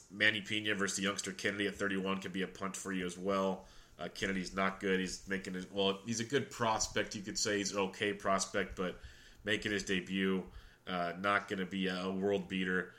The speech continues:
When you look at, uh, he's fifty-one hundred tonight, Kennedy is, and when you look at his overall peripherals, uh, it'll be his major league debut coming out of triple A.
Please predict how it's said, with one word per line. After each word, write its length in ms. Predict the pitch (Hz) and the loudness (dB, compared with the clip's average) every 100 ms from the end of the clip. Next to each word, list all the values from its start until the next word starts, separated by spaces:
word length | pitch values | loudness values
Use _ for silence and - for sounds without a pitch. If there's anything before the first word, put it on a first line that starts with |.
| - - - | -20 -20 -12
When 100 | 95 | -6
you 120 | 95 | 0
look 260 | 98 104 101 | 0 0 0
at, 340 | 92 90 - | 0 0 -2
uh, 120 | 95 90 | -2 -2
he's 260 | 90 85 | -4 -6
fifty-one 420 | - 107 107 92 | -4 -4 -2 -2
hundred 280 | 90 98 92 | 0 2 2
tonight, 280 | 90 90 90 - | 0 0 -2 -4
Kennedy 380 | - 95 90 90 | -4 -2 -2 0
is, 260 | 87 87 - - - - - | 0 -2 -8 -16 -20 -16 -6
and 140 | 95 | -4
when 80 | 92 | -2
you 100 | 95 | 0
look 180 | 101 95 | -2 2
at 220 | 95 90 | 0 2
his 180 | 95 90 | -2 -2
overall 680 | 101 101 92 95 95 90 - | -2 0 0 0 0 -2 -4
peripherals, 680 | - 101 98 95 90 87 - - - - - - - _ _ - - - - | -2 0 0 -2 0 -2 -6 -14 -20 -20 -20 -20 -20 _ _ -20 -16 -14 -8
uh, 140 | 95 90 | -4 -4
it'll 120 | 98 | -4
be 160 | 90 98 | -2 0
his 240 | 95 87 - - 90 | 0 -2 -8 -16 -6
major 360 | 101 113 110 104 | -2 0 0 0
league 240 | 104 95 | 0 0
debut 520 | 95 90 95 92 92 87 - - | 0 0 0 2 0 -4 -12 -4
coming 180 | 101 101 | 0 0
out 80 | |
of 60 | 92 | 0
triple 420 | - 104 104 98 | 0 -2 2 2
A. 200 | 92 92 | 4 2